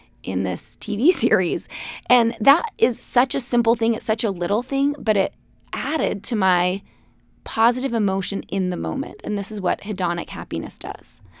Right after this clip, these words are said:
Another activity is spending time with friends and family. Socializing with your loved ones, sharing laughter and good times,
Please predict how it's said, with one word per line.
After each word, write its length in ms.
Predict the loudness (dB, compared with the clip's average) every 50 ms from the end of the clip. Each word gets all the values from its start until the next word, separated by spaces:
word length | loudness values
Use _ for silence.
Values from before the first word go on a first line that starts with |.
| -20 -20 -20 -20 -20 _ _ _ _ _ _ _ _
Another 320 | 2 4 4 4 4 4 2
activity 480 | 0 0 0 0 0 2 2 2 4
is 120 | 2 2 0
spending 420 | 2 2 2 4 4 4 2 0
time 440 | 0 0 0 2 2 2 2 0 -2 -2
with 220 | -2 -4 -4 -4
friends 300 | -4 -4 -2 -2 -2 -4
and 120 | -6 -6
family. 540 | -6 -6 -4 -4 -2 -2 -4 -4 -6 -8 -10 -12 -18 -20 -18 -12
Socializing 880 | -8 -2 4 6 6 6 6 4 0 0 0 0 0 0 -2 -2 -2 -2
with 180 | -2 -2 -4
your 80 | -4 -4
loved 280 | -2 -2 -2 -2 -4
ones, 340 | -2 -2 -2 0 -2 -2 -2
sharing 280 | -2 -2 -2 -2 -4 -4
laughter 520 | -4 -2 -2 -2 -2 -4 -6 -8 -6 -4 -2
and 160 | -2 -2 -2
good 200 | -2 -4 -4 -4
times, 520 | -6 -4 -2 0 2 2 2 2 0 -2